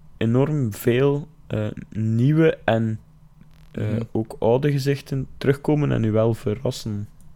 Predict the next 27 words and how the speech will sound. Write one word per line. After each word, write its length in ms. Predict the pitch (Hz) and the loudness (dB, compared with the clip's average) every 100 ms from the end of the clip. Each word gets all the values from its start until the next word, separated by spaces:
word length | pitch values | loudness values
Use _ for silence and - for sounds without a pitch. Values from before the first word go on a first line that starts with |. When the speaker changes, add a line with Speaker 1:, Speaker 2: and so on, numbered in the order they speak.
| - - - - - - - | -20 -20 -20 -20 -20 -20 -2
Speaker 1:
Als 180 | 113 113 | 0 2
in, 180 | 117 - | -2 -4
het 100 | - | -4
zi-, 100 | 131 | -2
het 200 | - - | -2 -2
zijn 160 | 120 | 0
niet 140 | 117 127 | 2 2
de 80 | 120 | 0
standaard 840 | - 127 123 120 113 - - - - - - - - - - - - | 2 4 6 6 6 4 -8 -20 -20 -20 -20 -20 -20 -20 -20 -20 -20
Speaker 2:
Ja, 260 | - 113 104 | -10 -8 -8
Speaker 1:
Vlaamse 480 | - 110 107 101 107 | -4 0 2 0 0
Speaker 2:
Koen 80 | 107 | 0
de 40 | |
Bouw 80 | 104 | 0
en, 60 | 90 | -2
eh, 60 | |
Speaker 1:
fictie, 720 | 90 98 - 110 107 104 104 - - - - _ - - | -4 -4 -2 -2 0 -2 -4 -10 -20 -20 -20 _ -20 0
acteurcast, 920 | 117 - 127 113 110 113 104 - - | 0 0 2 0 0 -2 -2 -6 -8
eh. 500 | 113 104 104 104 104 104 - - - - - - - - - | -6 -4 -4 -4 -6 -8 -12 -20 -20 -20 -20 -20 -20 -20 -8
Dus 120 | 120 | -8
ik 80 | 113 | -4
vind 160 | 123 | -2
het 100 | 120 | 2
wel 220 | 117 117 - - | 2 2 -4 -16
zeer 260 | - 117 107 | -6 -4 -4
goed. 280 | 117 - - - - - - - - - - | -6 -8 -12 -16 -16 -16 -18 -18 -20 -20 -8
Speaker 2:
Ja, 240 | 151 - | -6 -6